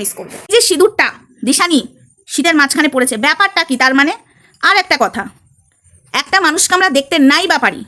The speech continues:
দিশানিকে আমাদের সহ্য হ-, হচ্ছে না, ঠিক আছে, কিন্তু মৃত্যু কামনা করতে কারুর পারি না, ঠিক আছে? মৃত্যু কামনা কারুর করা উচিত নয়, শত্রুকেও নয়, মিত্রকেও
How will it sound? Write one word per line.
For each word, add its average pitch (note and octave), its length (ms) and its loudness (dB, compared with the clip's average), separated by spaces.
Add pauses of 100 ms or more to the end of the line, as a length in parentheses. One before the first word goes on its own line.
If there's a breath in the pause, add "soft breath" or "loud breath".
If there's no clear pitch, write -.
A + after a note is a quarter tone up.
(140)
দিশানিকে E4+ 380 0
আমাদের F#4 220 0
সহ্য F4 160 -2 (100)
হ-, C4+ 160 0 (120)
হচ্ছে F#4 260 -2
না, G#3+ 60 0 (100)
ঠিক G4+ 160 2
আছে, A#3+ 120 -2 (300 loud breath)
কিন্তু D4+ 220 0
মৃত্যু E4 260 0
কামনা G4 280 2
করতে F4 240 -2
কারুর D#4+ 240 0
পারি A#3+ 180 0
না, F3+ 60 -10 (220)
ঠিক C4 160 -2
আছে? A4+ 160 0
মৃত্যু E4+ 260 -4
কামনা F#4 220 2 (140)
কারুর F4+ 200 2
করা F4 160 2
উচিত E4 240 -2 (100)
নয়, G#3 120 -2 (360 soft breath)
শত্রুকেও G4 520 0
নয়, G#4 160 0
মিত্রকেও E4 360 0